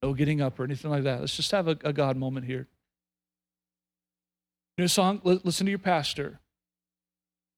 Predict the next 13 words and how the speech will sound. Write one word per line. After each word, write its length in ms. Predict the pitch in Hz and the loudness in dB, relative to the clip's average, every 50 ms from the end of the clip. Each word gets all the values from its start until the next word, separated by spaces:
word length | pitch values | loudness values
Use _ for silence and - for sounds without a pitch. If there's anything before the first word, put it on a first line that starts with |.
| _ _ _ _ _ _ _ _ _ _ _ _ - | _ _ _ _ _ _ _ _ _ _ _ _ -2
When 180 | 170 165 160 | 0 0 2
you 180 | 151 175 220 226 | 4 6 6 8
look 280 | 214 208 208 202 208 | 8 8 6 6 4
to 200 | - 180 175 165 - - | 2 2 2 2 2 4
anything 800 | 175 175 202 226 240 240 220 - - 214 208 202 202 202 190 - - _ _ _ _ _ _ _ _ _ _ _ _ _ _ _ _ _ _ | 4 6 6 8 6 4 4 2 0 2 2 2 0 -2 -4 -8 -14 _ _ _ _ _ _ _ _ _ _ _ _ _ _ _ _ _ _
or 260 | - 165 165 156 - - - | 2 4 4 4 4 2 2
anyone 460 | 185 190 220 226 220 208 214 208 196 | 4 6 6 6 8 6 6 6 6
else 320 | 190 180 160 139 - - - | 6 4 4 4 2 -2 2
other 240 | 165 170 180 185 185 | 4 4 4 4 4
than 200 | 170 190 185 170 | 2 2 2 2
Jesus 800 | 143 147 170 170 151 131 143 123 117 - - - - - - - _ _ _ _ _ _ _ _ _ _ _ _ _ _ _ _ _ | 2 0 0 0 -2 -4 -6 -6 -6 -8 -10 -10 -12 -14 -16 -18 _ _ _ _ _ _ _ _ _ _ _ _ _ _ _ _ _
for 160 | - 180 175 - | 2 2 2 4
contentment, 580 | - 185 156 - 196 196 208 - 135 127 - | 2 0 2 4 2 2 2 -2 -6 -8 -10